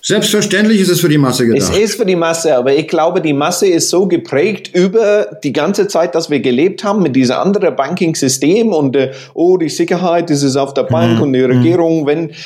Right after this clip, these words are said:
Speaker 2: wenn alles schief geht, die Regierung sichert bis zu hunderttausend Euro von deiner Banken, äh, und so,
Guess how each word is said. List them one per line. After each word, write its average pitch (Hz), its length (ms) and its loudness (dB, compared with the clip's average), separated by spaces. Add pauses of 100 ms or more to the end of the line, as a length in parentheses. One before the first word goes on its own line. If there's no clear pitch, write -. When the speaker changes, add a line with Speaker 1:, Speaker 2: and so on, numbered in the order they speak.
(200)
Speaker 2:
wenn 160 240 -2
alles 165 320 0
schief 175 320 -2
geht, 165 240 0
die 156 40 2
Regierung 151 580 0
sichert 156 420 -2
bis 156 160 -2
zu 147 120 0
hunderttausend 147 600 0
Euro 156 400 2
von 127 220 -2
deiner 127 340 -2
Banken, 143 480 0
äh, 135 260 2
und 139 80 2
so, 151 100 -2